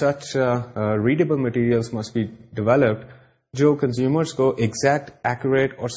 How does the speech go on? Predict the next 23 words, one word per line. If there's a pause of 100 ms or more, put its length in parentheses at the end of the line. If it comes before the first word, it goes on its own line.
sufficient
amount
of
information (160)
دے
سکیں۔ (1160)
Students،
uh,
it
often (120)
happens (140)
that
a
buyer (100)
of (180)
one
item
becomes
candidate (160)
for (180)
other (220)
items,
uh,